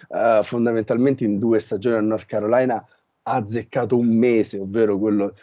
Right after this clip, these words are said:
della, della March Madness, eh, duemilaventidue, poi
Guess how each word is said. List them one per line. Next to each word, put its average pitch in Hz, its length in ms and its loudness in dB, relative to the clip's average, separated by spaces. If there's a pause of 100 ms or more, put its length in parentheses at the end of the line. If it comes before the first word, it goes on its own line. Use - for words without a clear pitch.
(160)
della, 107 640 0
della 110 240 2
March 110 280 -4
Madness, 107 600 -4
eh, 107 240 2
duemilaventidue, 110 1160 2
poi 120 360 2